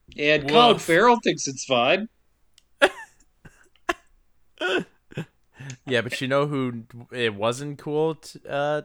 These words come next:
Speaker 2: for that to happen to? Was Doctor Cox in Scrubs.
Speaker 1: Great reference. Red car, great reference.
Speaker 2: <laughs>
Speaker 1: The kids turn on their T V and there's another commercial for Silver Shamrock,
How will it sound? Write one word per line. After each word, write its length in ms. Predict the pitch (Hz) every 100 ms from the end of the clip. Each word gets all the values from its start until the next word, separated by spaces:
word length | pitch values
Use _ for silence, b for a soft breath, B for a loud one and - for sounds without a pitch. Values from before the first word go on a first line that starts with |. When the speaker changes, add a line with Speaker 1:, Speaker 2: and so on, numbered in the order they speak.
| _ _
Speaker 2:
for 260 | - 160
that 220 | 151 151
to 120 | 165 160
happen 360 | 160 160 160
to? 340 | - 165 165 165 _ _ _ -
Was 120 | 110
Doctor 320 | 113 107 87
Cox 480 | - 95 80 - -
in 80 | 80
Scrubs. 680 | - - 87 78 87 - - _ _ _ _ _ _ _ _ _ _ _ _ _ _ _ _ _ _ _ _ _ -
Speaker 1:
Great 260 | 160 175 156
reference. 640 | 208 214 117 110 - - _ _ _ _ _ _ _ _
Red 240 | 196 208 202
car, 300 | 226 156 113
great 280 | 151 170 165
reference. 720 | 160 127 - - - - - _ -
Speaker 2:
<laughs> 180 | - - - 349 - - - b b b b b -
Speaker 1:
The 100 | -
kids 280 | 262 240
turn 220 | - 262 247
on 160 | 220
their 100 | 170
T 300 | 165 202 185
V 220 | 180 220
and 60 | 202
there's 180 | 160 147
another 340 | 151 190 185
commercial 520 | 175 165 175 185 180 175
for 180 | 143
Silver 340 | - 175 175 131
Shamrock, 680 | - 170 180 185 190 190